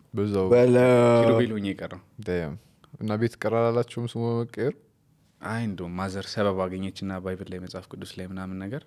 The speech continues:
Speaker 1: <laughs>
Speaker 3: ኦኬ ስም እንኳን ቀረ ምናምን አይነት ነገር አለ።
Speaker 2: ሮቤል የለም እንዴ መጽሐፍ ቅዱስ ላይ?
Speaker 3: ኖ አለ።
Speaker 2: እና?
Speaker 3: ግን አንደኛው ሮቤል የሚባል ካራክተር መጽሐፍ ቅዱስ ላይ የማይሆን ፋውል ሰርቷል።
Speaker 2: ምንድን ነው የሰራው ፋውል?
Speaker 3: ይሄ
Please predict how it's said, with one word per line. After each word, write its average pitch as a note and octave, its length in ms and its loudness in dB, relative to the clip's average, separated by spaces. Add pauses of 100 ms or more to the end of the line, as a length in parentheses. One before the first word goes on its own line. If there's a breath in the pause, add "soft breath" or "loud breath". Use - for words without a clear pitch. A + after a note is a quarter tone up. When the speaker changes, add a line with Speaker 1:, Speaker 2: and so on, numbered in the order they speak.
(200)
Speaker 1:
<laughs> A#2+ 480 -2
Speaker 3:
ኦኬ - 200 -14 (200)
ስም A2 200 -8
እንኳን F2 300 -8
ቀረ - 260 -16
ምናምን F2 320 -14
አይነት F#2 220 -16
ነገር - 240 -16
አለ። A#2 120 -20 (200)
Speaker 2:
ሮቤል C#3+ 420 6
የለም D3 280 6
እንዴ A2 300 4
መጽሐፍ A2 280 0
ቅዱስ - 240 -10
ላይ? A2 160 -4
Speaker 3:
ኖ A#2+ 180 4
አለ። A2 200 4 (220)
Speaker 2:
እና? A#2 180 -6 (640)
Speaker 3:
ግን C#3 180 2
አንደኛው A#2 480 2
ሮቤል A#2 240 4
የሚባል G2+ 360 -4
ካራክተር G2 500 -4
መጽሐፍ G2+ 340 -10
ቅዱስ - 280 -12
ላይ D#3+ 160 -12 (480)
የማይሆን G2 460 -4
ፋውል F2+ 240 -6
ሰርቷል። - 400 -12
Speaker 2:
ምንድን A#2 260 2
ነው G#2+ 60 4
የሰራው - 400 -2
ፋውል? - 260 -6 (680 loud breath)
Speaker 3:
ይሄ G2+ 140 -8